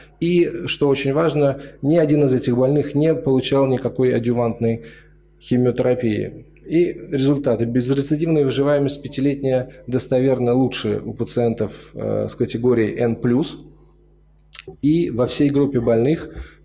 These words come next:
подвергнутых расширенной лимфоденоктомии. Но пациенты с отсутствием метастазов с категории ноль,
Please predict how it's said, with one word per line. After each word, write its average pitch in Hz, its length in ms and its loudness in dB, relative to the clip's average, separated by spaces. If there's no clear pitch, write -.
подвергнутых 131 680 0
расширенной 123 520 2
лимфоденоктомии. 117 1000 -2
Но 123 160 -2
пациенты 131 500 0
с 113 100 -4
отсутствием 156 480 -2
метастазов 143 540 -2
с - 40 -14
категории 117 520 0
ноль, 135 300 0